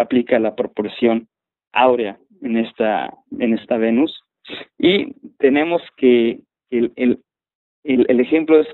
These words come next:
claro que el aumento de busto a unas proporciones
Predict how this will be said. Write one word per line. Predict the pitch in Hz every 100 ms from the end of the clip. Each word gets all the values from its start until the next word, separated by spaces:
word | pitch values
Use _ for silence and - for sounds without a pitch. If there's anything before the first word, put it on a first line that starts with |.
| -
claro | 143 151 151 -
que | 123 117
el | 135 120
aumento | 123 139 185 196 180
de | 151 135
busto | 151 202 - - 107 - _ _ _ _ _ _ _ _
a | 117
unas | 139 180 180 - _ _
proporciones | 131 127 120 113 - 151 160